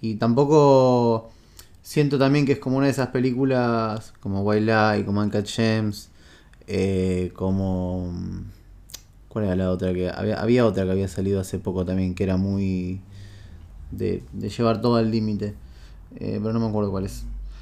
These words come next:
Eh, ¿cuál era? Bueno, ya me voy a acordar. Y como es, eh, son películas, digamos, que nacen sabiendo que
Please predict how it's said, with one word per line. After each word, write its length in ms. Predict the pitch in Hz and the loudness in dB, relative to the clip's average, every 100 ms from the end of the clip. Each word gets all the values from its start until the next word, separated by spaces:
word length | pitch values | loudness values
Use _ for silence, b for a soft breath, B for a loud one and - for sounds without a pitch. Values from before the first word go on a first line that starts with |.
| b b - - | b b -20 -4
Eh, 1120 | 117 113 110 110 110 107 104 101 101 98 98 98 98 95 95 b b b b - | 0 2 4 2 2 0 0 -2 -2 -4 -4 -6 -6 -6 -8 b b b b -16
¿cuál 240 | - 120 | -8 -4
era? 200 | 113 101 | -2 0
Bueno, 220 | 95 90 92 - - - - | 0 -2 -6 -16 -20 -20 -12
ya 80 | - | -6
me 100 | 107 | -2
voy 60 | 101 | -2
a 40 | |
acordar. 240 | 92 90 - b b b b b - - | -2 -4 -10 b b b b b -18 0
Y 840 | 123 117 113 110 107 107 104 101 | 4 6 6 4 2 2 2 0
como 260 | 90 113 120 | 0 0 2
es, 320 | 170 185 - - - | 2 0 -10 -16 -6
eh, 640 | 123 113 101 98 92 92 - - - 120 | -2 0 0 -2 -4 -6 -10 -16 -18 -10
son 200 | - 160 | -4 2
películas, 420 | 139 160 165 113 | 4 6 6 8
digamos, 340 | 110 127 127 - | 8 6 4 0
que 100 | 104 | 0
nacen 580 | 113 135 131 123 107 104 | 2 2 2 0 0 -2
sabiendo 460 | 98 107 120 117 | 0 2 4 4
que 180 | 95 | 0